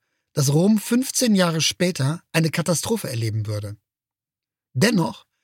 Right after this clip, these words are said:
geht es in dem Konzept der Fresken unter der Decke nur um das jüngste Gericht.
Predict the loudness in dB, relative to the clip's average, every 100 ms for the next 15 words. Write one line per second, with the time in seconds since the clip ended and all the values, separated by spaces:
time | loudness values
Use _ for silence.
0 | _ _ _ -2 0 2 2 2 0 0
1 | -2 -2 -4 -4 -4 -6 -6 -6 -4 -2
2 | -2 -2 -2 -2 -4 -8 -12 _ _ 4
3 | 6 8 6 2 2 2 0 0 0 -2
4 | -4 -12